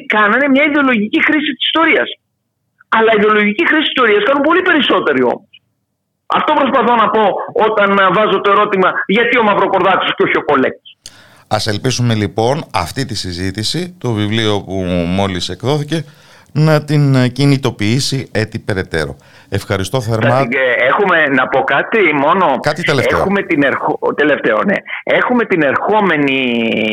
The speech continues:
Speaker 1: Τετάρτη στο Πνευματικό Κέντρο του Δήμου της Αθήνας την παρουσίαση του βιβλίου και θα έχουμε την τιμή, ε, να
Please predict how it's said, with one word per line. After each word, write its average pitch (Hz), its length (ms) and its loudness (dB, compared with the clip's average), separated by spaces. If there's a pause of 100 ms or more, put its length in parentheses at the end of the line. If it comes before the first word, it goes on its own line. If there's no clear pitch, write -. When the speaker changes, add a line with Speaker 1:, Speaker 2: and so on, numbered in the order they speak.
(120)
Speaker 1:
Τετάρτη 131 800 0 (260)
στο - 200 -2
Πνευματικό 135 760 2
Κέντρο 202 300 2
του 143 100 0
Δήμου 196 240 2
της - 160 -8
Αθήνας 139 640 2 (440)
την - 160 0
παρουσίαση 139 800 0
του 147 100 2
βιβλίου 123 880 2 (460)
και 180 140 0 (220)
θα 170 80 2
έχουμε 220 400 2
την 196 220 -2
τιμή, 165 420 2 (420)
ε, 151 1000 2 (100)
να 156 60 2